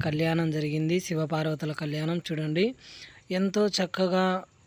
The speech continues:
పూల గంపలు, ముత్యాల కలశాలు, ఆ, రతనాల గొడుగులని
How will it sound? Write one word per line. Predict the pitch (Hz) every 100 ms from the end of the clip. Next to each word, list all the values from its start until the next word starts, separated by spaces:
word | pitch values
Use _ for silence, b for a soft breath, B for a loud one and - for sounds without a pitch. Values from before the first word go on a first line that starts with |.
| _ _ _ _ _ _ 180
పూల | 180 185
గంపలు, | 170 180 170 175 185
ముత్యాల | 180 165 - 175 170
కలశాలు, | 170 165 156 165 160 165 175 226 B B B B B _
ఆ, | 170 170 190 175
రతనాల | 160 156 175 175 180
గొడుగులని | 175 165 170 170 175 170 180 151